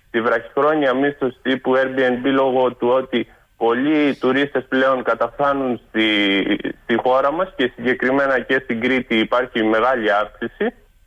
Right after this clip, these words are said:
με αποτέλεσμα να είναι μικρή η προσφορά των διαθέσιμων κατοικιών για μακροχρόνια παραδοσιακή μίσθωση. Ένα λοιπόν σημαντικό ζήτημα που τέθηκε, που είναι,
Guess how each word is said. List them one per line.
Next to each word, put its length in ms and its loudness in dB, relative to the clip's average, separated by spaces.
με 140 -2
αποτέλεσμα 720 0
να 140 0
είναι 260 2
μικρή 560 0
η 140 -2
προσφορά 600 0
των 180 -4
διαθέσιμων 680 0
κατοικιών 680 -2
για 200 -2
μακροχρόνια 840 0
παραδοσιακή 760 -2
μίσθωση. 680 -2
Ένα 300 0
λοιπόν 300 -2
σημαντικό 460 0
ζήτημα 480 0
που 140 -2
τέθηκε, 440 -2
που 180 -2
είναι, 360 2